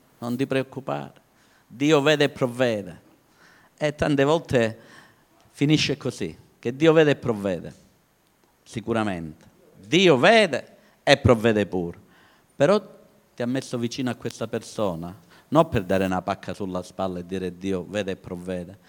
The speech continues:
Ti ha messo vicino a questa persona per curarla, per lenire le sue ferite.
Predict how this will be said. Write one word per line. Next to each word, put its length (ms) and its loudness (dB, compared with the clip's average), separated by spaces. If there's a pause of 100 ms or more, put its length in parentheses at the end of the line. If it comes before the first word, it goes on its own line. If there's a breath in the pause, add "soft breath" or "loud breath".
(280 loud breath)
Ti 60 0
ha 40 2
messo 280 2
vicino 320 0
a 60 2
questa 340 0
persona 460 0
per 360 -2
curarla, 720 4
per 200 -2
lenire 440 -2
le 120 -2
sue 200 -2
ferite. 500 -2